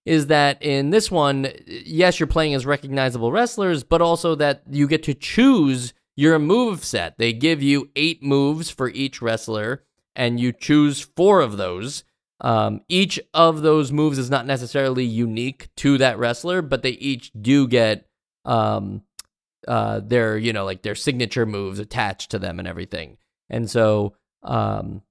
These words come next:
when you choose the four moves, each one of those, and it's actually done pretty well, uh, in the actual menu itself, the way it lays it out, it's assigned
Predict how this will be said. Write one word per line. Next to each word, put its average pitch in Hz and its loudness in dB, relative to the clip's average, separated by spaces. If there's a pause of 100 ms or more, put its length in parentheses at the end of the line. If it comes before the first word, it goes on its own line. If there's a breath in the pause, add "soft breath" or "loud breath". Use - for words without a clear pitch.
(120)
when 127 -2
you 113 -4
choose 147 6
the 131 2
four 135 0
moves, 170 6
each 160 -2
one 156 0
of 135 -2
those, 143 2
and 170 -4
it's 180 -2
actually 285 -2
done 156 0
pretty 143 0
well, 101 0 (300)
uh, 104 0 (100)
in 147 0
the 123 -2
actual 131 -4
menu 120 -2
itself, 120 0
the 123 -4
way 113 0
it 101 -6
lays 113 -2
it 113 -2
out, 135 0 (300 soft breath)
it's 147 -2
assigned 143 2